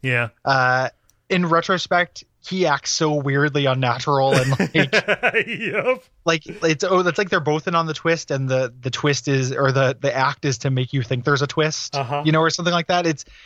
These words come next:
Speaker 2: it's very weird. Like, nobody's acting natural, which is fine 'cause there's mind control artifacts at play, but
Speaker 1: <laughs> Right.
Speaker 2: it's, uh, it's pretty silly. And,
Speaker 1: Yeah.
Speaker 2: uh, in retrospect, it's very obvious.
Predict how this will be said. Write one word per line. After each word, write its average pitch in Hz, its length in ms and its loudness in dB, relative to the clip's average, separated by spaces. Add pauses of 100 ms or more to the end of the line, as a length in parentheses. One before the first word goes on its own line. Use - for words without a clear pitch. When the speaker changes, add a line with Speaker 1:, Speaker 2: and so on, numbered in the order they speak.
(160)
Speaker 2:
it's 170 120 0
very 208 220 2
weird. 139 240 0
Like, 135 100 -2
nobody's 185 320 2
acting 127 500 -4 (460)
natural, 131 420 0
which 180 100 0
is 214 100 -4
fine 165 240 0
'cause 151 80 -2
there's 131 140 -4
mind 123 220 -4
control 113 240 -6
artifacts 113 420 -6
at 110 80 -12
play, 117 180 -2
but 120 240 2
Speaker 1:
<laughs> 170 160 0
Right. 147 320 -2
Speaker 2:
it's, 151 200 0
uh, 135 300 2
it's 190 140 -2
pretty 196 280 -2
silly. 117 380 -6 (160)
And, 135 480 0
Speaker 1:
Yeah. 131 100 -8
Speaker 2:
uh, 117 320 -2
in 165 140 2
retrospect, 151 540 0
it's 113 140 -10
very 113 180 -4
obvious. - 440 -8